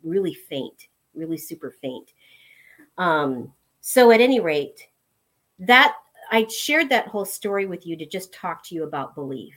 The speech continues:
about what it's possible to create.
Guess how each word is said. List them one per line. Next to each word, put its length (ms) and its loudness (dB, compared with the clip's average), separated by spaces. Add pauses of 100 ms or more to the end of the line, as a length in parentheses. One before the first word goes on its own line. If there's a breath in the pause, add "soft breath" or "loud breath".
(140)
about 300 -10
what 300 -8
it's 160 -16
possible 540 -12
to 80 -20
create. 600 -12